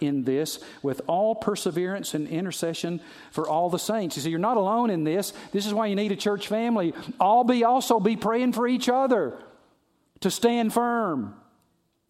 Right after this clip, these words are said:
to resist the temptations that come from the world, the flesh, and the devil, to walk in the Spirit and not gratify the desires of the flesh.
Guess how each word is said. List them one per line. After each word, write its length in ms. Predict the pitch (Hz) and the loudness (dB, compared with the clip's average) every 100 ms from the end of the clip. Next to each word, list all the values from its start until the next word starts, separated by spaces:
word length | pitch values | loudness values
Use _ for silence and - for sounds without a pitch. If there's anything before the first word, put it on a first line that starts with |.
| _ - - - | _ -20 -20 -8
to 120 | - 190 | 0 2
resist 460 | 202 170 233 226 | 2 0 0 0
the 60 | 220 | 0
temptations 720 | 208 214 220 220 226 196 143 | 2 0 2 2 2 -2 -2
that 120 | 180 | -2
come 240 | 185 196 196 | -2 -2 -2
from 140 | 180 | -2
the 80 | 165 | 0
world, 300 | 180 208 196 | 0 2 0
the 40 | |
flesh, 520 | - 196 208 202 - - - - - 165 | 0 0 0 -2 -8 -14 -20 -20 -8 -4
and 180 | 196 | -2
the 60 | 190 | 0
devil, 460 | 196 233 170 95 - - _ _ _ _ | 2 0 -2 -6 -10 -20 _ _ _ _
to 100 | 185 | 0
walk 400 | 208 196 233 240 | 4 6 6 4
in 120 | 247 | 2
the 80 | 233 | 2
Spirit 520 | - - 247 254 196 | -2 -2 0 2 2
and 80 | 185 | 2
not 220 | 180 214 | 0 0
gratify 520 | 175 220 220 202 175 185 | 0 2 2 2 0 -2
the 80 | |
desires 480 | 165 156 180 196 190 | -2 -2 -2 -2 -2
of 100 | 185 | -4
the 60 | 160 | -4
flesh. 640 | 196 220 180 - - | -4 -2 -4 -8 -14